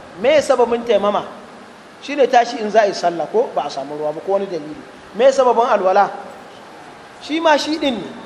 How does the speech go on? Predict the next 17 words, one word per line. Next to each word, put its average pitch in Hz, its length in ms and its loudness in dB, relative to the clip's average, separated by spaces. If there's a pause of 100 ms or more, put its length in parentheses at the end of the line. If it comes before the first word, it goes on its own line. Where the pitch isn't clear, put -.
(340)
ittihad 240 580 0
ɗin 233 220 -2
abin 254 280 0
ya 202 160 4
zama 202 220 0
ɗaya, 190 280 2
sababin 226 440 0
ya 170 120 -2
zama 160 200 -10
ɗaya, 160 240 -4 (300)
sai 247 180 2
da 285 100 6
hukuncin 254 460 0
ne 185 140 -4
ya 175 60 -6
sha 180 200 0
bamban. 170 380 -2